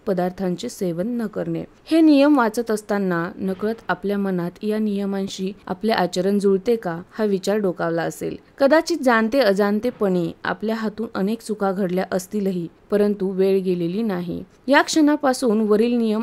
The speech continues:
आचरणात आणायचे असा ध्यास घेतला तरी मृत्यूच्या आधीच मोक्षप्राप्तीचा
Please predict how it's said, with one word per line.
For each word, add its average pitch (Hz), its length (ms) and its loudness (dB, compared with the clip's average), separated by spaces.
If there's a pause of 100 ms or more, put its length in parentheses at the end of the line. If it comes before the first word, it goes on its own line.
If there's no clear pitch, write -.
(120)
आचरणात 196 560 -2
आणायचे 180 560 -2 (180)
असा 247 220 -2
ध्यास 214 360 0
घेतला 196 400 0 (100)
तरी 196 140 -2
मृत्यूच्या 214 680 -4
आधीच 185 420 -2 (160)
मोक्षप्राप्तीचा 202 920 -2